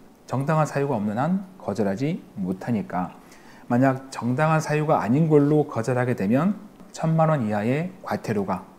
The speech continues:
부과됩니다. 자, 그런데 앞서 임대인이 임차인에게 계약 갱신 청구를 강요해서 안 된다라고 했잖아요. 이게 어떤 거냐면 임대사업을 유지하는 기간 동안에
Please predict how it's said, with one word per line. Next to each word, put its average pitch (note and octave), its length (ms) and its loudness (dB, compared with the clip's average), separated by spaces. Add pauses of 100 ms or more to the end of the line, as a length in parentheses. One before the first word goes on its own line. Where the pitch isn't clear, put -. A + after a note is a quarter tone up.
(180)
부과됩니다. F2+ 600 -4 (1400)
자, C#3+ 120 -2
그런데 B2 640 2 (360)
앞서 D3 440 4
임대인이 E3 720 6
임차인에게 A#2+ 920 2 (180)
계약 D#3+ 320 0
갱신 D3 280 -2
청구를 D3 720 2 (100)
강요해서 C3+ 420 -4
안 G2 120 -6
된다라고 G#2+ 640 -4
했잖아요. G#2 540 -2 (460)
이게 B2+ 120 -2
어떤 A#2 320 -2
거냐면 G#2 520 -2 (960)
임대사업을 D#3+ 880 6
유지하는 D3 420 2
기간 A#2 360 -2
동안에 F#2 640 -4